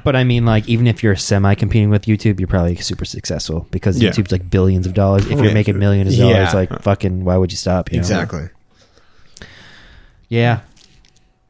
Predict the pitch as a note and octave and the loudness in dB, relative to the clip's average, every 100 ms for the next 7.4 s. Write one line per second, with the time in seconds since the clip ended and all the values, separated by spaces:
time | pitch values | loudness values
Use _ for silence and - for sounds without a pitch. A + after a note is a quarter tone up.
0 | _ _ _ _ _ _ _ - G#2+ A2 | _ _ _ _ _ _ _ -6 -4 -2
1 | - G#2+ G#2+ G#2 F#2+ G#2+ F#2+ F#2+ F#2 - | 0 2 2 0 0 -2 0 -2 -2 -2
2 | F#2 - F2+ F2 F2 - F2+ F2+ E2 E2 | -4 -2 -4 -4 -6 -8 -2 0 0 -4
3 | G2+ F#2+ G2 F2 F2 E2+ E2+ - D#2 - | -4 -2 0 0 0 -2 -4 -6 -8 -4
4 | G2+ - G2+ G2 F#2 E2 E2+ F#2 - G2+ | -4 -2 0 0 0 -2 -4 -6 -4 -6
5 | - G2 F#2+ G2+ - D3 G#3 G#3 G3 E3+ | -4 -6 -2 0 2 2 2 2 2 2
6 | - C#3+ C#3+ E3+ F2+ D3 D3+ D3 - A#2 | 2 2 2 0 -2 -2 0 0 -2 -4
7 | B2+ A#2+ A#2 | 0 2 2